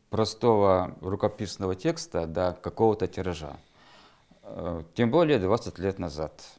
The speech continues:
Щас как-то всё ясно, конкретно, да, намного, ну, мне кажется, намного проще. Тогда это, в общем, в Севастополе никто книг не сдавал.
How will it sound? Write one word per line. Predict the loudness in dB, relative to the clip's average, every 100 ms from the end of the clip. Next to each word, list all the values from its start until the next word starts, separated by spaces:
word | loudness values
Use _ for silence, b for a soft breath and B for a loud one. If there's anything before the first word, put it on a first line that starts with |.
| _ _ _ -20
Щас | 0 0 0
как-то | -6 -6 -10
всё | -8 -10 -10 _
ясно, | -18 -8 2 2 2 -4 -8 -10 -14
конкретно, | -10 -8 -4 -2 -2 -4 -10 -12 -18 -20 -20 -20 -20 -18
да, | -14 -8
намного, | -6 -4 -2 -2
ну, | 0 0
мне | 0 -2 -4
кажется, | -4 -8 -10 -12
намного | -8 -8 -8
проще. | -8 -10 -10 -16 _ _ _ B B B -4
Тогда | 0 4
это, | 4 2 -2
в |
общем, | -2 -6
в | -2
Севастополе | -2 0 0 0
никто | 0 -2
книг | -8 -8
не | -10
сдавал. | -8 -8 -8